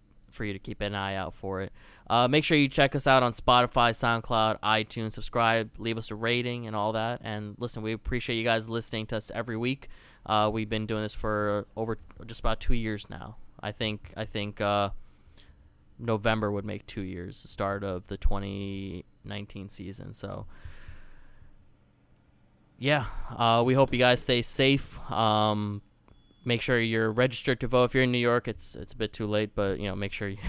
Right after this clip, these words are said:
you look into it. Hopefully you already did register. And, um, yeah, N B A Finals, Game Six tonight. Any final words?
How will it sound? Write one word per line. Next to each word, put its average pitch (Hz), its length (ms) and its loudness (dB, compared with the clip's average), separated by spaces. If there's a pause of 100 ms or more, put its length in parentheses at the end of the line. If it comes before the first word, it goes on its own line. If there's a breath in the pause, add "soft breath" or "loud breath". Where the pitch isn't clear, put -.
(360 loud breath)
you 120 100 0
look 113 160 2
into 113 200 0
it. 107 40 4
Hopefully 117 280 2
you 107 40 6
already 104 160 4
did 107 220 -6
register. 107 520 -2 (100)
And, 101 580 -2
um, 98 560 -2 (800)
yeah, 113 320 0 (500)
N 107 140 -4
B 107 100 4
A 113 60 0
Finals, 117 340 2
Game 110 200 -2
Six - 260 -6
tonight. 113 400 -2 (240)
Any 104 100 -6
final 104 260 -2
words? 120 380 -4